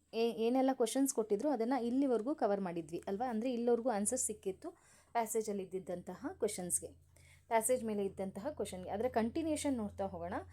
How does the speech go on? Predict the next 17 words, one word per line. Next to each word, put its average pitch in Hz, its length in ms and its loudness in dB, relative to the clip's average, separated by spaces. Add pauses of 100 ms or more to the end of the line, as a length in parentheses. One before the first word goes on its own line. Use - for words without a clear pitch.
(560)
ಅದರಲ್ಲಿ 247 400 2
ನಮ್ಗೆ 220 320 -2
ಕೀವರ್ಡ್ 247 460 2
ಆದಂಥ 185 380 0
ಮಲೆನಾಡವರು 202 680 -2
ಇದೆಯಾ 175 300 -6
ಅಂತ 165 180 -10 (140)
ಇಲ್ಲಿ 208 220 0
ಇದೆ - 140 -6 (320)
ಅಲ್ವಾ? 208 360 -4
So 240 60 -4 (140)
ಅಂದ್ರೆ 220 260 -4
ನಮ್ಗೆ 214 320 -2
ಈ 240 220 -2
ಸೆಂಟೆನ್ಸಲ್ಲಿ 196 600 -4
ಆನ್ಸರ್ 175 320 -2
ಸಿಗುತ್ತೆ. 170 360 -2